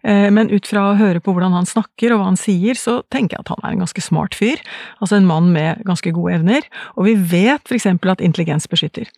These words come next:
Har du gode evner, så vil du lettere få med deg, og helt av deg selv, lage deg ulike teknikker og kompensere for en del av de vanskene du har, sånn som han forteller at han har gjort. Eh, jeg snakker med ganske mange voksne med A D H D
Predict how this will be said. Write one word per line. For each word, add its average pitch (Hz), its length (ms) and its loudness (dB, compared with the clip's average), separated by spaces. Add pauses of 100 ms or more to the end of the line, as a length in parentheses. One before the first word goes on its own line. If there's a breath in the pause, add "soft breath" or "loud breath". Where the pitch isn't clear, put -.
(580 loud breath)
Har 165 80 0
du 180 80 2
gode 220 240 4
evner, 240 180 4
så 220 140 0
vil 214 100 2
du 226 60 2
lettere 262 540 0 (300)
få 226 240 0
med 175 160 2
deg, 202 240 2
og - 480 -2
helt 190 180 -2
av 180 60 -2
deg 220 100 0
selv, 277 300 -2 (320 loud breath)
lage 220 320 2
deg 190 160 2
ulike 180 400 0
teknikker 214 480 0
og 208 240 2 (160)
kompensere 196 720 0
for 208 160 0
en 202 80 4
del 165 160 0
av 180 140 0
de 180 100 2
vanskene 175 400 0
du 180 60 0
har, 262 100 0
sånn 202 160 -2
som 214 80 2
han 170 160 0
forteller 170 320 -2
at 175 100 -6
han 180 140 0
har 175 80 0
gjort. - 380 -6 (680 loud breath)
Eh, 202 320 2
jeg 196 160 0
snakker 254 240 -2
med 196 160 2
ganske 226 240 0
mange 214 240 4
voksne - 400 -2
med 165 80 2
A 160 80 0
D 175 80 2
H 196 80 2
D 208 80 2